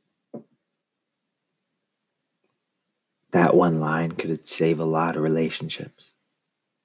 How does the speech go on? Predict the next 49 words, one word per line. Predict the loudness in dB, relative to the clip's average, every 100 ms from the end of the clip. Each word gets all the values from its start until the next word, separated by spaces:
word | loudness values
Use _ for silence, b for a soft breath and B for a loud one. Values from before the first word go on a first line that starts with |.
| _ _ _ _ _ _ _ _
How | 0 4
many | 4
times | 2 -2 -4 -4
do | -4
we |
tell | -4 -4 -4
things | 0 0 0
to | -6
people | -10 -10 -12
so | -6 -4
that | -2
they | -2 -6
could | -6
say | -2 0
they're | 0
sorry? | -4 -8 -8 -12 _ _ _ _ _ _ _ _ _ _ _ _ _ -4
And | 2
here, | 4 4
Holy | 4 2
Spirit | 2 -2 -2 -2
is | -4
saying, | -6 -6
"I | -4
didn't | -4 -4
tell | -2 -2
you | -2 0
this | 0 -2
so | -2
you | -4 -4
could | -8
feel | -6 -4
bad | -2 0 -2
or | -6
be | -14
sorry. | -6 -4 -4 -8 _ _ _ _ _ _ _ _ _ _ _ _ _ _ -6
I |
told | 0 4 4
you | 2
this | -4 -10 -18 _ _
so | -12 -4
we | -2
could, | -2
we | -4
can | -8 -8
walk | -6 -4 -4 -6
and |
move | -6 -6
forward | -4 -4
together." | -4 -2 -2 -4 -12